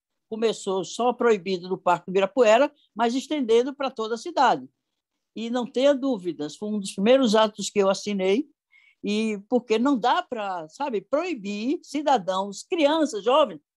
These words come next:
Outro dia, né, um, uma pessoa me mandou uma mensagem, é, dizendo isso, que ele era, ele tinha oito anos e o, o skate que ele tinha ganho do pai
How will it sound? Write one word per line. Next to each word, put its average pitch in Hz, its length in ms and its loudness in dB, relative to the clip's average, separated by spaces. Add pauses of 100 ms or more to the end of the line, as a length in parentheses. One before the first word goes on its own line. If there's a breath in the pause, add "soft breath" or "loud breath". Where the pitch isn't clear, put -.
Outro 254 240 -8
dia, 269 440 0 (320)
né, 240 180 -4
um, 233 300 -6
uma 196 120 -6
pessoa 226 380 -2
me 240 80 2
mandou 196 340 -2
uma 180 140 -4
mensagem, 175 800 0 (340)
é, 285 360 -4
dizendo 202 520 2
isso, 262 320 4
que 208 120 0
ele 220 140 4
era, 220 260 0
ele 214 180 0
tinha 220 160 0
oito 302 320 2
anos 269 460 -2 (560)
e 226 180 -2
o, 254 280 -2
o 269 40 0
skate 262 480 0
que 226 80 -6
ele 214 340 -6
tinha 208 140 -8
ganho 190 260 -4
do 165 140 -8
pai 226 460 -2